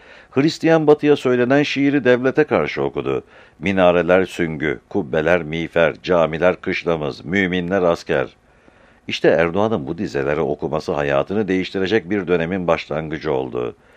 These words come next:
Erdoğan ilginçtir, "O gün plaka numarası okusam yine ceza vereceklerdi." diyordu. D G M'den ceza.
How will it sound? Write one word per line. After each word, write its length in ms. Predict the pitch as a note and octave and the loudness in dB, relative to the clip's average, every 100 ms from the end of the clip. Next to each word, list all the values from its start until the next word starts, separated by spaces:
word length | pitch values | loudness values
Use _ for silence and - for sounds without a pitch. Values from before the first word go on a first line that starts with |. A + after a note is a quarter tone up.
| - - - - | -20 -20 -4 4
Erdoğan 380 | C#3 D3 F3 | 4 6 4
ilginçtir, 560 | A#2+ C#3 B2+ D#3 - D#2 | 4 0 0 -2 -4 -6
"O 220 | C#2 A2+ | 0 0
gün 140 | G#2 F2+ | 0 -2
plaka 360 | F#2+ G2 G#2 | 0 0 0
numarası 500 | D2+ D#2 D#2 D#2 - | -2 -2 0 -2 0
okusam 460 | F#2+ E2 D#2 E2 E2+ | 0 0 0 0 0
yine 240 | A2+ A2 | 0 -2
ceza 380 | E2 F2+ F#2 F2 | -2 0 4 4
vereceklerdi." 760 | D#2+ D2+ D#2+ D2+ C#2+ D2 C2+ C#2 | 2 -2 -4 -4 -2 -2 -2 -6
diyordu. 560 | C2+ C2+ B1 B1+ A#1+ - _ _ _ _ _ _ _ _ _ _ _ _ _ _ _ _ _ _ _ _ _ _ _ _ _ _ - - - - | -4 -4 -4 -6 -8 -10 _ _ _ _ _ _ _ _ _ _ _ _ _ _ _ _ _ _ _ _ _ _ _ _ _ _ -20 -20 -10 2
D 140 | G2+ | 4
G 260 | F#2+ G2 F#2+ | 4 2 2
M'den 420 | F#2 F2+ F#2 F#2 | 0 0 0 -2
ceza. 500 | D#2+ D2 C2 C2 A#1 | -4 -6 -6 -8 -8